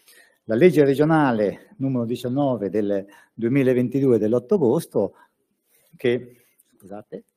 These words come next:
ha individuato le caratteristiche di un'azienda sanitaria a tutti gli effetti, con le figure centrali che sono il direttore generale, il direttore sanitario e il direttore amministrativo. Poi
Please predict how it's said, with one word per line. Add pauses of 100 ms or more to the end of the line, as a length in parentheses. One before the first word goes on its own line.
(920)
ha (200)
individuato
le
caratteristiche
di
un'azienda
sanitaria
a
tutti
gli
effetti,
con
le
figure
centrali
che
sono
il
direttore
generale,
il
direttore
sanitario
e
il
direttore
amministrativo. (680)
Poi